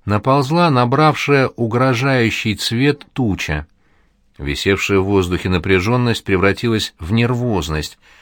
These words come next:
Страшно хотелось выпить. Кафушка находилась поблизости,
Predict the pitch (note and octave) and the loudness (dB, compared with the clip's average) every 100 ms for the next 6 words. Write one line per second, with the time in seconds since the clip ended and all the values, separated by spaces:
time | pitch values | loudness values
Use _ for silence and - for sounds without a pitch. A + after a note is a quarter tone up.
0 | - _ _ - - - C#3+ - C#3+ - | -20 _ _ -14 -6 -2 -2 -2 -4 -4
1 | A#2 B2+ C3 - F#2 D2+ D#2 - _ _ | -4 -6 -6 -4 -4 -4 -8 -10 _ _
2 | _ _ _ _ _ _ - C3 - A#3 | _ _ _ _ _ _ -4 -2 0 -2
3 | - A2 G#2+ D#3 G3 G3+ - G3 F3+ E3 | 0 0 0 0 0 0 0 0 2 2
4 | A#2 E2+ D2+ - D#2 | 2 0 -2 -2 -4